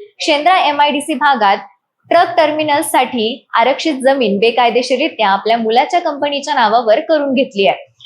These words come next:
तसंच जालना रोडवरील मोक्याच्या जागी असणारा फ्लॅट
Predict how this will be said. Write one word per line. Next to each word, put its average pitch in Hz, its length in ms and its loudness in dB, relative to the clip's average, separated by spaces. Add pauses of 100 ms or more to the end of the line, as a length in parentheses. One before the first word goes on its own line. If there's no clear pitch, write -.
(140)
तसंच 330 300 2
जालना 302 320 2
रोडवरील 285 560 2
मोक्याच्या 262 440 0
जागी 247 280 0
असणारा 240 440 0
फ्लॅट 214 420 0